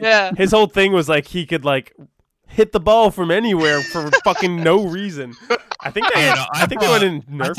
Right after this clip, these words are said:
Speaker 3: thought
Speaker 2: or something,
Speaker 3: Boo
Speaker 2: but
Speaker 3: was bullshit because
Speaker 2: Oh, the
Speaker 3: he
Speaker 2: tricky?
Speaker 3: can teleport. Yeah.
Speaker 2: Yeah, no. Uh, Waluigi.
Speaker 3: But no, I played as, I played as Diddy Kong, and, um, I liked him 'cause everybody else I was playing was too slow. And games like that,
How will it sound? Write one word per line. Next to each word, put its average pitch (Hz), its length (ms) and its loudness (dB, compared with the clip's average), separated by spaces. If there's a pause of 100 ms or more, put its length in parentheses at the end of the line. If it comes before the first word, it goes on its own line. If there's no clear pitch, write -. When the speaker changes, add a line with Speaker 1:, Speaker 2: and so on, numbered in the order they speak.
Speaker 3:
thought 143 100 -4
Speaker 2:
or 113 80 -10
something, 127 220 -6
Speaker 3:
Boo 151 140 -4
Speaker 2:
but 143 60 -6
Speaker 3:
was 123 200 -10
bullshit 123 600 -8
because 120 680 -6
Speaker 2:
Oh, 123 100 0
the 117 120 -4
Speaker 3:
he - 60 -14
Speaker 2:
tricky? 147 320 -6
Speaker 3:
can 123 100 -12
teleport. 120 840 -8
Yeah. 113 360 -6 (760)
Speaker 2:
Yeah, 110 160 -10
no. 107 240 -16 (120)
Uh, 127 140 -8
Waluigi. 151 440 -4
Speaker 3:
But 147 80 -2
no, 147 140 -4
I 143 140 -2
played 185 280 -4
as, 147 340 -6
I 143 100 -4
played 160 240 -6
as 135 140 -10
Diddy 127 260 -8
Kong, 113 420 -8
and, 110 360 -8 (720)
um, 107 500 -8 (580)
I 120 80 -6
liked 117 200 -6
him 107 180 -12
'cause 110 360 -18 (100)
everybody 123 360 -8
else 107 200 -6
I 110 40 -6
was 101 80 -12
playing 101 260 -14
was 95 140 -16
too 110 160 -14
slow. 98 340 -10
And - 100 -20 (380)
games 113 240 -6
like 113 160 -8
that, 95 300 -10